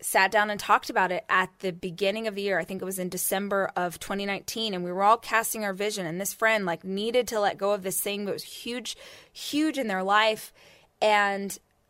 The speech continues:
by telling us that they needed to let go of it,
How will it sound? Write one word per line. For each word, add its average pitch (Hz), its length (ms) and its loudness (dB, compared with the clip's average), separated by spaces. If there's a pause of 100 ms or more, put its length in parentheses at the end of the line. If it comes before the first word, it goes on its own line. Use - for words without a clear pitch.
(480)
by 202 360 6
telling 285 480 6
us 220 220 4
that 220 180 -2
they 202 140 2
needed 202 340 -2
to 196 80 0
let 190 200 0
go 240 280 8
of 185 120 2
it, - 220 -2